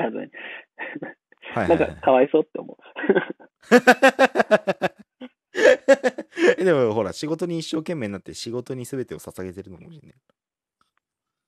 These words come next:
Speaker 1: うん。
Speaker 2: それはそれで、いや、それはそれでいい人生じゃない？わかんないけど。どう？
Speaker 1: え、じゃあ、しかも次の日仕事もあるのにだよ。二時、三時、四時。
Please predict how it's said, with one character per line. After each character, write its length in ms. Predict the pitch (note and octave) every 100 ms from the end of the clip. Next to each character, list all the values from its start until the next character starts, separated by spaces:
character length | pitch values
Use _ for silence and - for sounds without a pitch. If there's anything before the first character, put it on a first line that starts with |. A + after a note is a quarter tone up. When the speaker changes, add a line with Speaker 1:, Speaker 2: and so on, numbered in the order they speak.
| _ _ _ _ _ -
Speaker 1:
う 60 | - - -
ん。 20 | _
Speaker 2:
そ 120 | -
れ 60 | B2
は 100 | D#3
そ 120 | -
れ 80 | F#3
で、 140 | F3+ - _ -
い 40 |
や、 40 | A#2
そ 140 | -
れ 80 | A4+
は 60 | C#5+
そ 140 | B4+
れ 80 | B4+
で 80 | A4
い 20 | A#4+ B4
い 20 |
人 180 | E4 G#3+
生 160 | D#4+ -
じ 100 | G2+
ゃ 20 |
な 120 | G#2
い？ 120 | G2+ -
わ 160 | G2
か 120 | C3+
ん 80 | G#2+
な 80 | E2
い 40 |
け 100 | -
ど。 100 | _ _ _ _ _ -
ど 140 | G#2
う？ 60 | - _ _ _ _ _ _ _ _ _ _ _ _ _ _ _ _ _ _ _ _ -
Speaker 1:
え、 100 | - _
じ 100 | -
ゃ 60 | C3+
あ、 80 | - -
し 40 | -
か 100 | D3+
も 120 | A#2+ -
次 140 | F#3
の 80 | F#3
日 100 | A2 -
仕 60 |
事 220 | C#3+ F3
も 140 | G#3 -
あ 40 |
る 80 | F#3
の 120 | A2
に 140 | - -
だ 80 |
よ。 140 | - - _ _ _ _ _
二 140 | B2+
時、 100 | C3+ -
三 160 | A#2
時、 80 | A2
四 120 | G2+
時。 100 | -